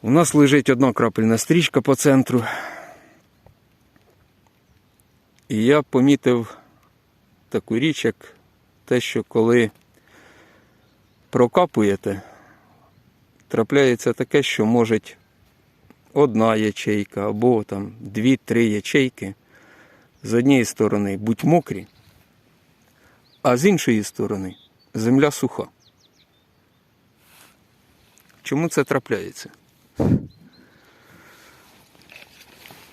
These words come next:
Коли крапельна стрічка набирається води,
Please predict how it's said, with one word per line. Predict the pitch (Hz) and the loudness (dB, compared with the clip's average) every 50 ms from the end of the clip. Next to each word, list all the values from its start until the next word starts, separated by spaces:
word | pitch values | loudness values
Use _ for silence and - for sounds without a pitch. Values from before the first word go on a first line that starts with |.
| _ - - - _ | _ -20 -20 -20 _
Коли | - - 120 135 143 | -6 0 2 2 2
крапельна | - - 147 143 127 - 131 131 139 131 | 4 4 2 2 2 2 2 4 4 2
стрічка | - - - 147 151 131 - - 139 117 - - - - - - - - - - _ _ - - _ _ _ _ _ _ - - | 0 -2 -2 0 0 0 0 0 0 0 -2 -4 -10 -12 -14 -16 -20 -20 -20 -20 _ _ -20 -20 _ _ _ _ _ _ -12 -6
набирається | 113 113 113 123 123 131 127 120 113 107 - - 120 | -4 -2 2 4 4 6 6 4 2 0 0 0 2
води, | 113 123 139 175 226 202 | 4 4 4 4 2 2